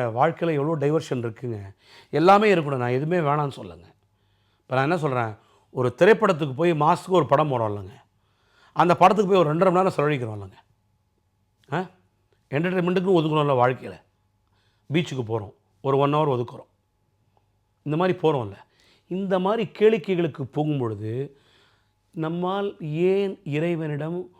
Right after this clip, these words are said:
ஒரு பத்து நிமிடம், அரை மணி நேரம் உட்கார முடியவில்லை மாசத்துல? மாசத்துல ஒரு நாள் மாவிளக்கு போடுறதை வழக்கமாக்கி கொள்ளுங்கள். பொங்கல் வைப்பதை வழக்கமாக்கி கொள்ளுங்கள். பெண்களே, உங்களால் முடியும். இன்னைக்கு எழுபது சதவீதம் பெண்கள் தான் வேலைக்கு போகிறார்கள்.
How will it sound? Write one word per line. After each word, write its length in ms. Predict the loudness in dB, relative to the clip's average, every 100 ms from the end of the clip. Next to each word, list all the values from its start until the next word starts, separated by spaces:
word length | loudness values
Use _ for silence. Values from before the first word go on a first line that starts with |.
| _ _ -2
ஒரு 140 | -2
பத்து 360 | -2 -8 -6 -4
நிமிடம், 300 | -2 -2 -2
அரை 160 | -2 -2
மணி 140 | -2
நேரம் 260 | -4 -4 -6
உட்கார 200 | -4 -4
முடியவில்லை 460 | -4 -6 -6 -8 -12 _ _ _ _ -4
மாசத்துல? 440 | -4 -4 -8 -8 -10 _ _ _ _ _ _ _ _ _ _ _
மாசத்துல 300 | -4 -4 -2
ஒரு 100 | -2
நாள் 320 | -2 -4 -4 0
மாவிளக்கு 480 | 2 2 -2 -4
போடுறதை 340 | -4 0 2 2
வழக்கமாக்கி 600 | 2 2 0 0 -2 -4
கொள்ளுங்கள். 440 | -2 0 -2 -2 -8 _ _ _ _ _ _ _ _ _ -2
பொங்கல் 300 | 2 4 6
வைப்பதை 340 | 4 4 4
வழக்கமாக்கி 580 | 6 4 4 0 0 -2
கொள்ளுங்கள். 500 | 0 0 0 -2 -4 -8 _ _ _ _
பெண்களே, 340 | -6 -2 0 0
உங்களால் 340 | 0 0 0 0
முடியும். 300 | 0 -2 -4 _ _ _ _ -2
இன்னைக்கு 260 | -2 0 2
எழுபது 300 | 4 2 2
சதவீதம் 260 | 2 2
பெண்கள் 320 | 0 0 2 4
தான் 120 | 4
வேலைக்கு 300 | 2 2 0
போகிறார்கள். 500 | 0 2 0 -2